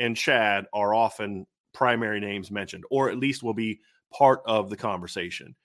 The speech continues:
He has certainly had a huge, huge impact on Notre Dame's recruiting.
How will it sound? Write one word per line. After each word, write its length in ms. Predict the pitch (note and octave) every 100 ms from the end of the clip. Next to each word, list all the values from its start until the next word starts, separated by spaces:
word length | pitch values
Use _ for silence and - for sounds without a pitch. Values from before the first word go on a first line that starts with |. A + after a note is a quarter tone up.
| _ _ _ -
He 160 | C3+
has 140 | A2+ -
certainly 420 | - C3 A2 A2
had 180 | A2+ F#2+
a 60 |
huge, 380 | - B2+ A#2 -
huge 180 | A2 G2+
impact 420 | F#2+ G2 F#2+ -
on 120 | F2+
Notre 200 | F2+ F2
Dame's 200 | F2 E2
recruiting. 420 | E2 B2+ G#2+ E2